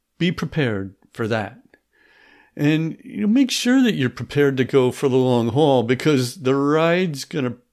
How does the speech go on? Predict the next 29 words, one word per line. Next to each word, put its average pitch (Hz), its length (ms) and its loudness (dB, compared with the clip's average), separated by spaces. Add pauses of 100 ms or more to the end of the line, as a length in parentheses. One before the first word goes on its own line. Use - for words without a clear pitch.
(120)
probably 180 420 0
be 139 280 0
quite 110 380 -4
bumpy. - 460 -12 (1040)
So 180 200 0
take 214 340 -4
some 247 200 0
small 170 520 -6
steps - 360 -8
forward 104 500 -4 (1000)
in 117 120 -4
getting 131 220 2
your 120 80 2
message 113 420 -6
out. 98 260 -10 (380)
See 185 520 -4
where 143 280 -2
it 143 120 -4
goes. 110 540 -6 (680)
See 202 380 0
if - 200 -4
anybody 185 520 2
else 131 480 -2 (320)
jumps 135 360 -4
on 117 240 -2
board 107 340 -2
with 98 160 -6
your 95 80 -6
message. - 580 -12